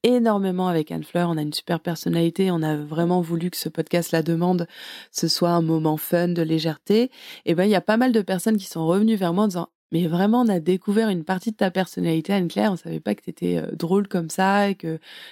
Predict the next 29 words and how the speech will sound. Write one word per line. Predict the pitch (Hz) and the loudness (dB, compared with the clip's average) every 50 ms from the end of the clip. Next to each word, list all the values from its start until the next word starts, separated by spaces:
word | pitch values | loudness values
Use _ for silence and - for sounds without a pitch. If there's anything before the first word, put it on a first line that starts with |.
| _ - | _ -4
t'avais | - 165 151 160 | -2 0 2 2
vraiment | 160 165 165 170 190 196 | 2 2 2 2 0 0
ce | - - | 0 -2
côté | 170 - - 165 160 - 185 | -4 -2 -2 -4 -2 0 0
un | 185 180 165 | 0 0 0
peu | 156 - 180 185 180 | -2 -2 -2 -2 0
déjanté, | 160 175 170 156 170 165 165 160 - 190 180 | 0 0 0 0 0 -2 -4 -2 -2 0 0
un | 165 156 | 0 -2
peu | 151 165 160 | -4 -6 -8
fou. » | 156 - - - 208 226 247 - - - - - - - - - - | -8 -6 -2 0 0 0 0 -2 -6 -18 -20 -20 -20 -20 -18 -10 -4
Euh, | - 165 160 156 | -2 0 0 0
c'est | - - | 0 0
vrai | 165 190 214 247 | 2 2 2 2
que | - - | 2 0
Antipop, | 185 175 170 170 - - 180 - - 220 226 220 | 0 0 0 -2 -4 -6 -6 -2 0 0 0 0
c'est | - - - | -2 -2 0
un | 165 156 151 151 151 151 | 0 2 2 0 -2 -4
podcast | 151 - 170 170 - - 185 185 185 175 - _ | -4 -4 -4 -4 -2 0 0 0 0 0 -4 _
qui | - - 160 | -6 -2 -2
est | 143 143 | -2 -2
pro, | - - - - 269 311 339 320 | -4 -6 0 2 2 2 2 0
qui | - - - 180 | -4 -6 -6 -4
est | 165 160 | -4 -4
lié | 151 160 160 160 170 190 202 202 | -4 -4 -4 -2 0 0 2 2
à | 185 175 | 0 -2
mon | 165 160 156 151 151 - - - - - | -2 -2 -2 -2 -4 -6 -10 -20 -10 -4
activité, | - 202 202 - - - 214 202 190 - 214 214 196 | -2 -2 -2 -2 -2 -2 -2 -2 -2 0 0 2 2
euh, | 175 165 160 | 2 0 -2
professionnelle | - - 196 180 - 180 - - 170 170 185 214 247 262 | -4 -4 -4 -2 -2 -2 -2 -2 -2 0 2 2 2 2